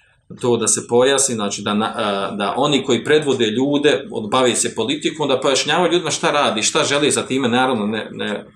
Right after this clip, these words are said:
kao što danas ovo radi, da lažu, da izmišljaju, da obećavaju,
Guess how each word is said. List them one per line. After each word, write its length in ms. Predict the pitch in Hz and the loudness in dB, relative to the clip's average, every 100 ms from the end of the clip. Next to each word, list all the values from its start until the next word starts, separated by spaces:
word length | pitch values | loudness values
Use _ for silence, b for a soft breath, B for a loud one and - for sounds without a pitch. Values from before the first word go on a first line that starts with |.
| - | -2
kao 300 | 101 101 - | 0 2 0
što 140 | - | -2
danas 280 | 104 107 92 | -2 -2 -2
ovo 120 | 95 | -2
radi, 260 | 98 95 92 | 0 -2 -2
da 80 | 95 | 0
lažu, 340 | 107 98 92 | 0 0 -2
da 100 | 90 | -2
izmišljaju, 540 | 90 98 113 - 101 | -2 0 2 2 0
da 80 | 95 | -2
obećavaju, 640 | 95 98 104 117 120 127 | -4 -4 0 2 2 0